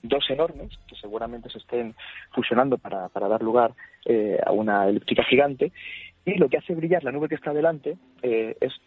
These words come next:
son todos los procesos de formación de estrellas, ¿eh? Porque, eh, estas galaxias son jóvenes, es material joven, se están formando estrellas, y cuando las estrellas se forman, emiten una gran cantidad de rayos ultravioleta, ¿no? Como los que,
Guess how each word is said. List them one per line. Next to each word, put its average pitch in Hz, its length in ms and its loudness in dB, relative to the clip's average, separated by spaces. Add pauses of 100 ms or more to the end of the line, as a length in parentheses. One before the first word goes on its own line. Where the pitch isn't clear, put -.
(160)
son 156 160 -4
todos 170 180 2
los 165 140 -4
procesos 160 640 -2
de 123 140 -4
formación 120 520 -6
de 147 60 -8
estrellas, 170 540 -2 (280)
¿eh? 156 180 -6 (200)
Porque, 113 420 -2 (360)
eh, 110 340 0
estas 147 260 2
galaxias - 300 2
son 131 140 -6
jóvenes, 160 560 0
es 123 100 -4
material 123 340 0
joven, 160 280 -2
se 131 80 -8
están 117 160 0
formando 127 340 -2
estrellas, 143 460 -2 (200)
y 127 80 -4
cuando 117 200 0
las 113 100 -2
estrellas 165 300 0
se 170 80 -4
forman, 170 420 -4
emiten 143 340 -4
una 156 140 -2
gran 147 240 2
cantidad 139 480 0
de 143 140 -2
rayos 131 320 -2
ultravioleta, 113 580 -2
¿no? 127 120 -10
Como 117 200 -8
los 110 180 -6
que, 110 240 -4